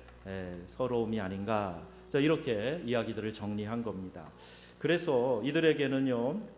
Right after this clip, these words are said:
가치의 혼돈, 혼돈 때문에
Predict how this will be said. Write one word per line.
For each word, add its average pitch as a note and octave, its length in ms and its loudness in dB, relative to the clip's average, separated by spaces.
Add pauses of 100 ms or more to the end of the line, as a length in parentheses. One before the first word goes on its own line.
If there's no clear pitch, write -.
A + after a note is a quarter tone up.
(100)
가치의 A#2+ 420 2
혼돈, F3 580 2
혼돈 E3+ 320 0
때문에 A2 680 0